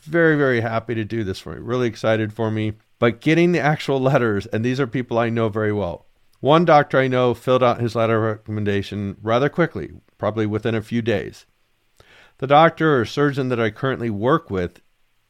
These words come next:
I almost had to threaten to stop working with him to get him to write the letter of recommendation. He,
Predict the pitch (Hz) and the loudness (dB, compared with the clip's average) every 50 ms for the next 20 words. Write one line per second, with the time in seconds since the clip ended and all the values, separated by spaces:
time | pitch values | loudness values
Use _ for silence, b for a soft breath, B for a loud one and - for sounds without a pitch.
0 | _ _ - 113 110 107 107 110 110 107 110 110 104 104 101 98 - _ _ _ | _ _ -8 -6 -4 -2 0 0 0 0 0 -2 -2 -4 -6 -8 -12 _ _ _
1 | _ _ _ _ _ _ - 127 151 151 160 156 165 160 139 135 - - 151 147 | _ _ _ _ _ _ 0 0 2 2 2 2 2 0 0 0 -2 0 0 0
2 | 139 117 127 120 - 135 123 107 87 113 151 190 190 - 131 113 101 101 - - | 0 0 -2 -2 0 0 0 0 0 2 2 2 2 0 -4 -4 -4 -4 -4 -6
3 | 104 104 107 104 - 123 95 113 104 110 110 104 107 104 104 101 101 - 104 104 | -6 -6 -6 -6 -6 -6 -6 -6 -4 -4 -4 -4 -4 -4 -4 -4 -6 -6 -6 -4
4 | 104 101 98 98 98 98 95 - - 95 98 110 135 147 - - - 64 - 107 | -4 -4 -2 -4 -4 -6 -6 -6 -8 -6 -4 -2 -2 -2 -4 -6 -8 -10 -10 -10
5 | 107 104 | -8 -8